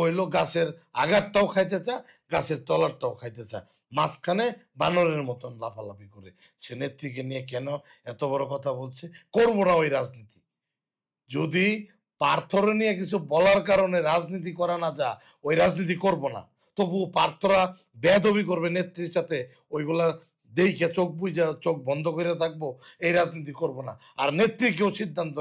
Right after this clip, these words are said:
নিতে হবে যে নেত্রী এই সমস্ত বাজে, তার কুলাঙ্গার কিছু এই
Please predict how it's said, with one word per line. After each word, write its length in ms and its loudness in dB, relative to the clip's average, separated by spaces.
নিতে 240 -14
হবে 160 -8
যে 60 -4
নেত্রী 300 2
এই 60 2
সমস্ত 340 0
বাজে, 380 4
তার 140 0
কুলাঙ্গার 640 4
কিছু 260 -4
এই 100 0